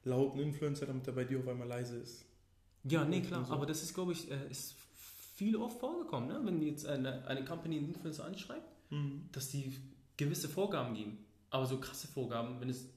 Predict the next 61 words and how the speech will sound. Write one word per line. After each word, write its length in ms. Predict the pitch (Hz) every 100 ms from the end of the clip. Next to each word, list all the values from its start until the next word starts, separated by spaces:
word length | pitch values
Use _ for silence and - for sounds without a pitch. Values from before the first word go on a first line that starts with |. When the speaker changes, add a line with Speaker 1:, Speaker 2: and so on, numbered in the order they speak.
| - -
Speaker 2:
zu 200 | 214 208
krass 260 | - 220
ist, 160 | 156 -
glaub 120 | 143
ich, 80 | 139
das 80 | 143
würde 180 | 139 147
auch 80 |
nicht 140 | 139 -
klappen. 260 | 117 - - - - - -
Speaker 1:
Ja. 380 | 127 127 131 131
Speaker 2:
Ne? 160 | 143 175 185 - -
Speaker 1:
Wir 280 | 135 147 151
haben, 200 | 165 -
also 260 | - 139 135
wir 80 | 165
geben, 320 | 165 196 - - -
was 220 | 147 -
wir 100 | 214
vorgeben, 400 | - 202 185 180
ist 120 | -
immer 200 | 175 170
so 260 | 165 165 160 - - - - - - _ - -
einfach, 240 | - 127 131
was 140 | 127
wir 80 | -
erwarten, 460 | 127 127 135 - 123
ne? 200 | 190 262 - - - -
Von, 400 | - 127 123 113
von 140 | 127
den 100 | 120
Postings 440 | 131 143 143 123 117
her. 120 | 113 - - - - - - - 131
So 120 | 127
und 60 | 127
so 100 | 123
viele 160 | 123
Story-Sequenzen. 920 | 123 143 139 131 131 127 123 123 120 120 - - -
Speaker 2:
Ja, 120 | 143
klar, 180 | 147 -
aber 120 | 127
das 80 | 127
ist 80 | 127
ja, 120 | 143
Speaker 1:
Clip-Postings. 380 | - - 135 -
Speaker 2:
ist 120 | 131
ja 40 | 135
Speaker 1:
Aber 160 | 127 135
Speaker 2:
qua-, 60 | 147
eher 140 | 147
Quantität, 680 | 147 147 135 117 113 110 113
Speaker 1:
Genau, 160 | 160 214
Speaker 2:
ne? 40 |
Speaker 1:
aber 200 | 123 127
ich 140 | 131
glaube, 220 | 143 131 127
wir 80 |
haben 100 | 127
noch 160 | 127 117
nie 240 | 139 185
vorgegeben, 840 | 190 - 156 135 147 135 131 127